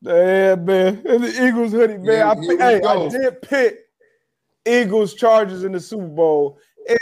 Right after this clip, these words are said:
Speaker 1: I knew in the back of my mind the Chargers had an uphill battle in the A F C West, and the Chiefs were probably gonna
Speaker 2: Far,
Speaker 1: win it.
Speaker 2: far off on that, um, Chargers pick.
Speaker 1: But I, yeah, I was,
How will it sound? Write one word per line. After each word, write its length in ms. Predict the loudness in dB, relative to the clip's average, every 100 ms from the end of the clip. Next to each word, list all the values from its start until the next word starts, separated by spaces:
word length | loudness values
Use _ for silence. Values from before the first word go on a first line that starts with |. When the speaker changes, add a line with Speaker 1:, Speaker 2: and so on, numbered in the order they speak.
| 0
Speaker 1:
I 80 |
knew 140 | 0 -2
in 40 |
the 40 | -4
back 240 | -4 -8
of 60 | -8
my 80 | -18
mind 300 | -14 -14 -14
the 40 |
Chargers 320 | -8 -6 -4 -6
had 100 | -6
an 80 |
uphill 340 | -6 -6 -6 -6
battle 260 | -4 -6
in 60 | -6
the 80 | -8 -8
A 120 | -8
F 60 |
C 160 | -8 -10
West, 320 | -6 -6 -8
and 100 | -16
the 40 | -12
Chiefs 320 | -6 -6 -8
were 80 | -6
probably 260 | -4 -4
gonna 140 | -4 -2
Speaker 2:
Far, 140 | 0
Speaker 1:
win 140 | -2 -8
it. 60 | -20 _ _ _ _
Speaker 2:
far 440 | _ -2 0 0
off 320 | -2 -8 -8 -10
on 120 | -12
that, 200 | -12 -10
um, 220 | -10 -12 -8
Chargers 500 | -2 0 0 -6 -18 -14
pick. 200 | -12 -12 _ _ _ _ _ _
Speaker 1:
But 200 | -4 0
I, 160 | 2 0
yeah, 180 | -2 -4
I 140 | -4
was, 420 | -4 -2 -4 -6